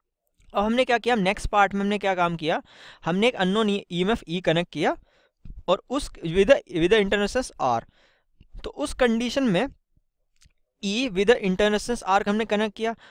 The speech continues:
तो उस कंडीशन में हमको बैलेंसिंग लेंथ कहाँ मिली, एल टू पे नहीं मिली, जिसकी वैल्यू कितनी गिवन है, वो हमें गिवन है एटी एट सेंटीमीटर, ठीक है। तो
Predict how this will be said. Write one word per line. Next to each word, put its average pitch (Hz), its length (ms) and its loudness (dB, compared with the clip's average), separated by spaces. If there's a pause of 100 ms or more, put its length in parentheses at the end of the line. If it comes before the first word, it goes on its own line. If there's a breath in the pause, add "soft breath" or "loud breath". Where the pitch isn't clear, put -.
(140 loud breath)
तो - 40 -10
उस - 160 -8
कंडीशन 254 400 0
में 269 60 2
हमको 254 200 -2
बैलेंसिंग 196 540 0
लेंथ 240 180 0
कहाँ 247 200 0
मिली, 247 380 -2 (420)
एल 175 200 2
टू 208 140 -6
पे 202 160 2
नहीं 202 100 0
मिली, 202 260 -2 (320 soft breath)
जिसकी 170 340 -6
वैल्यू 208 320 2
कितनी 226 340 -4
गिवन 220 300 2
है, 170 160 0 (300 soft breath)
वो 151 100 -2
हमें 175 260 0
गिवन 170 340 -2
है 143 360 -2 (480)
एटी 190 400 -4
एट 208 120 4
सेंटीमीटर, 135 600 -4
ठीक 247 220 -6
है। 151 120 0 (140)
तो - 80 -12